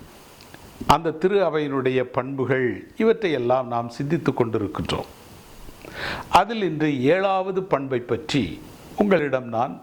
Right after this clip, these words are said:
பகிர்ந்து கொள்ள விரும்புகின்றேன். இந்த ஏழாவது பண்பு என்னவென்றால், செவிமடுத்தல்,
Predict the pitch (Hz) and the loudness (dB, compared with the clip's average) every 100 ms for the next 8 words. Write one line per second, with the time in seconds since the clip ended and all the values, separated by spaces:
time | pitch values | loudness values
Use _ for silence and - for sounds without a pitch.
0 | - 131 143 143 117 104 117 123 113 107 | -2 -2 0 0 0 2 0 0 0 -2
1 | 78 - - - - - - - - - | -4 -6 -8 -12 -18 -20 -20 -20 -20 -18
2 | - - - - - - 214 202 208 285 | -18 -16 -14 -12 0 2 4 4 2 0
3 | 262 247 226 - 165 160 156 143 120 113 | 0 0 -2 0 0 0 0 0 0 -2
4 | 107 107 117 104 - - - - - - | -2 -2 -2 -2 -8 -16 -14 -14 -16 -16
5 | - - - - - - - - - - | -16 -14 -16 -16 -18 -20 -20 -20 -20 -20
6 | - - - - - - 214 233 233 160 | -20 -20 -20 -10 -6 4 4 6 2 2
7 | 113 - - - | -2 -8 -6 -6